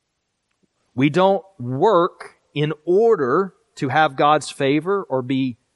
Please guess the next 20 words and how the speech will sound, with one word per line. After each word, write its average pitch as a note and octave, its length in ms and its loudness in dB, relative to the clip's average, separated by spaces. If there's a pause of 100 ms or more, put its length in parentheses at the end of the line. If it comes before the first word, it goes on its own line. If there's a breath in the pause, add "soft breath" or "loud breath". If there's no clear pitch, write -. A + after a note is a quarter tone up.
(760)
in D3+ 200 2
His C#3+ 220 -2
family, D3+ 560 -6 (300)
but C#3+ 120 0
when D3+ 260 -4
we F3+ 160 0
are F3+ 80 2
part E3 340 0
of F#3+ 60 0
the E3+ 80 -4
family E3+ 400 -4
of C3+ 100 -2
God, D#3+ 360 0
we D3 120 -2
put - 380 -2 (100)
ourselves D#3 720 0
to C#3+ 240 -8 (160)
diligent, G3 720 0 (340)
disciplined F#3+ 840 0
labor C#3 720 0